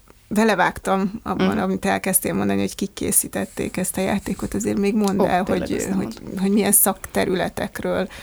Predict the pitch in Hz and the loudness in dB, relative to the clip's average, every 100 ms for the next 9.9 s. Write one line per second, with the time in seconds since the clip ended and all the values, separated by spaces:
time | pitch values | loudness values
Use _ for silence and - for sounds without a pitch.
0 | - - - 71 - - 202 220 - 226 | -18 -12 -8 -8 -6 -6 -6 -6 -4 -2
1 | 226 214 - - - - 185 - - 190 | -2 -2 -4 -8 -6 -6 -6 -6 -8 -6
2 | 190 196 190 247 - - - - 175 180 | -2 -2 -2 -6 -10 -18 -10 -4 0 0
3 | - - 180 - 180 175 180 180 - 190 | -2 -2 -2 0 2 4 2 2 0 2
4 | 190 185 - 269 330 - - - - - | 2 2 2 2 2 -4 -18 -18 -10 -2
5 | 185 180 175 170 - 190 180 - 175 175 | 0 2 0 -2 -2 0 0 0 -2 0
6 | 180 180 175 - 190 185 180 170 170 175 | -2 0 -2 -2 -4 0 0 0 0 -2
7 | - 170 175 185 180 196 214 180 - - | -2 -2 -2 0 0 0 0 0 -2 -6
8 | - 180 185 180 202 208 175 170 196 180 | -4 0 0 -2 -2 0 -2 -2 -6 -4
9 | - - - - - 226 240 247 | -4 -4 -6 -6 -6 -4 -2 0